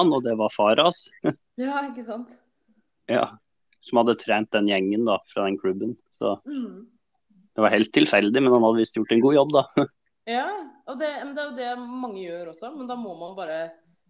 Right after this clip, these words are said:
Speaker 2: altså, være klar over sin egen rolle da, at nå, nå,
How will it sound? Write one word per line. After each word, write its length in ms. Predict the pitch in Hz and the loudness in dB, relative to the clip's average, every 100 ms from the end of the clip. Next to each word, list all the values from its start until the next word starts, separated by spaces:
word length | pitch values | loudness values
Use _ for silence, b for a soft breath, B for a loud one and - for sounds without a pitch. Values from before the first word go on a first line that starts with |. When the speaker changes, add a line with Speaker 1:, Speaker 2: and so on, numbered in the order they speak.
| - | -18
Speaker 2:
altså, 220 | 208 196 | -14 -8
være 160 | 208 214 | -8 -8
klar 240 | 175 139 | -6 -6
over 140 | 139 151 | -8 -12
sin 160 | 180 | -12
egen 240 | 156 139 160 | -12 -12 -12
rolle 240 | 147 135 | -12 -10
da, 140 | 185 214 | -8 -10
at 140 | 185 | -12
nå, 160 | 180 165 160 160 175 175 _ | -14 -14 -14 -16 -20 -20 _
nå, 160 | 202 | -10